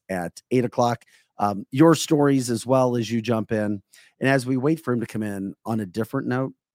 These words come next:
I, I thought this might be a good time to bring it up, Eric. Michigan and Florida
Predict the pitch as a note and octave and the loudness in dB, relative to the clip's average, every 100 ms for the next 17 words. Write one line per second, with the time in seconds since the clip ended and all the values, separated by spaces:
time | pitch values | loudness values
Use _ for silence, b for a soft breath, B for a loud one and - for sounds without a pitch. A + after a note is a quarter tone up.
0 | _ - A#2+ A2 A2+ C#3 - A2 A#2 G#2+ | _ -4 -2 -2 2 0 0 -4 -4 -4
1 | G2+ G2 G#2 G2 F2 F#2 F2+ F#2+ - D#2 | -4 -6 -6 -6 -6 -10 -8 -8 -8 -8
2 | E2 - _ _ _ _ _ _ _ _ | -10 -12 _ _ _ _ _ _ _ _
3 | _ b b _ C#3+ E3+ F#3 F3+ C3+ - | _ b b _ 4 4 4 2 2 0
4 | A2+ A#2 D#2+ | 0 0 -2